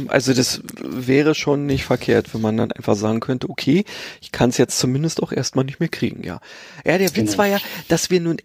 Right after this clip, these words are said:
Speaker 1: exakt in der Woche, bevor hier so richtig die Einschränkungen kamen,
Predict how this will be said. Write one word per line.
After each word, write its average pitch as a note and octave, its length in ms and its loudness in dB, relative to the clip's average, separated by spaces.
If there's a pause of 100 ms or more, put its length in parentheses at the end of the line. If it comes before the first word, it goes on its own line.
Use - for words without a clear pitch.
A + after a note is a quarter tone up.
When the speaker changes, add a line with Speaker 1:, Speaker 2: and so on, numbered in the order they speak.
Speaker 1:
exakt - 760 -2 (440)
in C3+ 120 2
der B2 260 2
Woche, A#3+ 380 2
bevor F#3+ 480 0
hier G3+ 340 2
so D3+ 220 2
richtig A3+ 520 -2
die - 140 4
Einschränkungen B2+ 680 0
kamen, A#2+ 360 -2